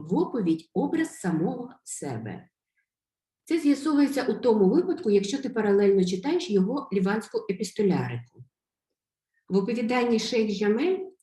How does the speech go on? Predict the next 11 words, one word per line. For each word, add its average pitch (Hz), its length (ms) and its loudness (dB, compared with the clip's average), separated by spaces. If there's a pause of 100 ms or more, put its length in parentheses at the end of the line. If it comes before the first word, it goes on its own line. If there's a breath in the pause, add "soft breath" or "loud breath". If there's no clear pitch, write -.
(120)
про 180 120 2
нього, 202 640 2
як 202 200 -4
про 233 240 -2
безіменного 190 880 2
москоба, 262 640 -4
москобія, 220 800 -6 (440 soft breath)
пліткують 196 500 6
за 190 120 4
столом 196 520 4
гості. - 500 -2